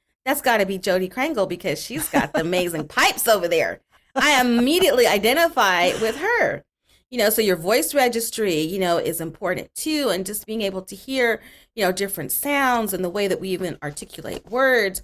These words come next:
Speaker 1: You know, some people in our country, you know, they'll have a little drawl with some of the things that they say and even change up the letters. So a thing is a thing.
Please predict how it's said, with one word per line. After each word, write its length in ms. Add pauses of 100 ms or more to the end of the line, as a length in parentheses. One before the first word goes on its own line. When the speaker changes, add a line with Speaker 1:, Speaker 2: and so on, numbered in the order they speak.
(340)
Speaker 1:
You 80
know, 80
some 240
people 320
in 140
our 120
country, 400
you 120
know, 140
they'll 200
have 160
a 40
little 260
drawl 580
with 160
some 160
of 60
the 100
things 320
that 140
they 160
say 480 (400)
and 80
even 280
change 380
up 160
the 80
letters. 460
So 140
a 60
thing 300
is 140
a 40
thing. 600